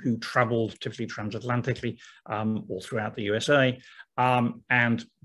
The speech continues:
the, the influence that had. Correspondence, writing to people, well, again, that isn't new. People have been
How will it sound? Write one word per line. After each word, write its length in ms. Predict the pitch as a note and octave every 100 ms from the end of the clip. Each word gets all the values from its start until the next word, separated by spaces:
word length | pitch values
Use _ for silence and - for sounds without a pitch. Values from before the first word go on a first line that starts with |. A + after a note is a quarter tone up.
| B2+
the, 120 | A#2+
the 180 | A#2+ A#2
influence 580 | B2 A#2 - G#2 F#2
that 260 | - A#2 G#2+ -
had. 320 | C3 F#2+ F2 - - _ _ _ _ _ _ _ - _ _ _ _ _ _ - - - -
Correspondence, 800 | A3+ A#3+ - C#4 C4+ A3 A#2+ A#2+
writing 540 | A#2+ G3 B3+ B3+ G#3
to 100 | F3
people, 400 | C#3 C#3 G#2+ B2
well, 200 | B2+ F3+
again, 360 | G#3 A#2+ A2 E3+
that 260 | E3 D#3
isn't 280 | F#3+ F3+ G3
new. 340 | G#2+ F#2 A#2+ F#3
People 260 | C#3 B2 C3+
have 80 |
been 260 | C#3 C3+ C3